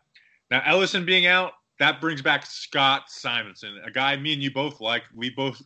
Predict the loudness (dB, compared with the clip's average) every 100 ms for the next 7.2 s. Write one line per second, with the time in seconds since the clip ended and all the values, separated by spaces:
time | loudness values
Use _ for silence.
0 | _ -12 -4 -2 -2 -4 -6 -8 -6 -8
1 | -6 -4 -4 0 0 2 2 -2 -4 -2
2 | -2 -2 -2 2 4 2 2 -4 -4 -4
3 | -2 -2 -4 -4 -4 -6 _ -20 -20 -20
4 | -12 0 2 2 2 0 0 -2 -2 -4
5 | -14 -10 -8 0 2 2 2 0 0 -4
6 | -6 -4 -4 -4 -10 -10 -6 -8 -8 -14
7 | -18